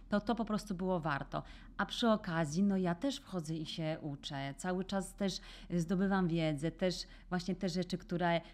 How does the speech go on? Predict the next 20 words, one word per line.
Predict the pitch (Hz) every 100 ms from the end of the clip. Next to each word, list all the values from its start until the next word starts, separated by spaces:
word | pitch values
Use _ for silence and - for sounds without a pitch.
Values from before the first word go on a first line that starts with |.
| -
teraz | 180 175 175
robię. | 165 156 180
Nawet | 240 262
to | 285
są | 285
takie | 262 277 277
niuanse, | 262 285 339 254 - 165
tak? | - 175 175
Czy, | 175
czy, | 170 185 175 170 175
czy | 180
te | 175
wystąpienia, | 180 175 185 170 151 147 151 143
czy | 170
machać | 165 170 196 170 -
tymi | 175 165
rękami, | 156 156 165 151 147 143 143 - - -
czy | 208
nie | 190
machać. | 190 196 196 185 170